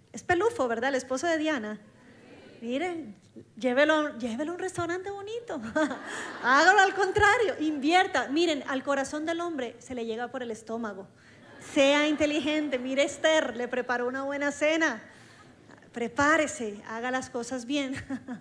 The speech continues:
<laughs> Pero bajemos las murallas en nuestras relaciones. Ahora, sigamos con las características de un espíritu enseñable. Punto número tres.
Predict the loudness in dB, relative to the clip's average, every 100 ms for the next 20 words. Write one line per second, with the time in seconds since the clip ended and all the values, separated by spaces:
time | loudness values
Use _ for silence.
0 | -12 -12 -12 -14 -12 -2 0 0 -2 -2
1 | -2 -2 -2 -4 -2 -2 0 0 2 0
2 | 0 -2 -4 -8 -4 -4 -6 -8 -6 -6
3 | -6 -8 -10 -10 -14 -8 2 2 2 0
4 | -8 -20 -20 _ _ -20 _ -20 _ -4
5 | 2 4 4 0 -2 0 0 0 -4 -4
6 | -6 -8 -8 -4 -4 -4 -6 -10 -8 -8
7 | -8 -8 -6 0 0 0 -4 -2 0 0
8 | 0 0 0 2 2 4 4 4 -2